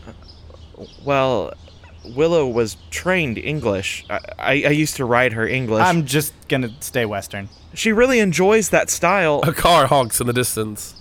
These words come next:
Speaker 2: Um, I think
Speaker 1: I think to have
Speaker 2: I
Speaker 1: that versatility would be good.
Speaker 2: I'm sorry, I gotta go.
Speaker 3: The girl walks away quickly, leaving Sarah looking longingly out at the nearby pastures.
Speaker 1: Okay, boys.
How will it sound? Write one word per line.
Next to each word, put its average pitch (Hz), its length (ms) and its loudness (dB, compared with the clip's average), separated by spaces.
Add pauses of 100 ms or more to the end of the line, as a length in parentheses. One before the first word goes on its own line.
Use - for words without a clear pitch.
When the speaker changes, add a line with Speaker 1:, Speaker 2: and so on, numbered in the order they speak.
(500)
Speaker 2:
Um, 160 320 0 (400)
I 156 120 0
think 220 420 -4
Speaker 1:
I 170 60 2
think 170 180 2
to 247 60 2
have 214 140 2
Speaker 2:
I 190 100 0
Speaker 1:
that 139 60 -2
versatility 160 580 0
would 113 160 -2
be 113 100 -4
good. 113 160 0
Speaker 2:
I'm 143 300 0
sorry, 123 320 -2
I 127 180 -2
gotta 113 380 -6
go. 107 240 -6 (460)
Speaker 3:
The 135 60 -2
girl 147 220 4
walks 127 260 2
away 123 200 0
quickly, 104 460 -4 (200)
leaving 127 240 0
Sarah 135 300 2
looking 120 260 -4
longingly 117 540 0
out 120 160 2
at - 80 -6
the 113 100 -4
nearby 113 400 -2
pastures. - 680 -8 (3250)
Speaker 1:
Okay, 113 220 0
boys. 101 340 -2